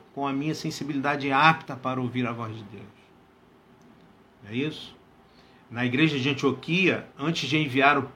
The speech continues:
an-, an-, enviarem Paulo e Barnabé para as missões ali, eles passam um tempo em jejum para discernir a vontade de Deus.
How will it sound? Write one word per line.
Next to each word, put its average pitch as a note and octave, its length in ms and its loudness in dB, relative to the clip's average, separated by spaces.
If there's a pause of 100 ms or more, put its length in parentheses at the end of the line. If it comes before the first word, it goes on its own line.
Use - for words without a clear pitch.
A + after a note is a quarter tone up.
an-, C3+ 200 -4
an-, D3 280 -4
enviarem C#3 520 2
Paulo E3 400 4
e D3+ 40 6
Barnabé C3+ 760 0 (460)
para B2 300 2
as A#2 260 -2
missões C3 560 0
ali, B2+ 400 -2 (960)
eles D3+ 300 0
passam F#3 420 6
um F3+ 60 4
tempo F3 560 0
em E3+ 160 4
jejum F3 600 4 (920)
para F#3 200 8
discernir F3 640 6
a G#3 60 6
vontade F3 500 2
de D#3+ 140 -2
Deus. C#3+ 400 -4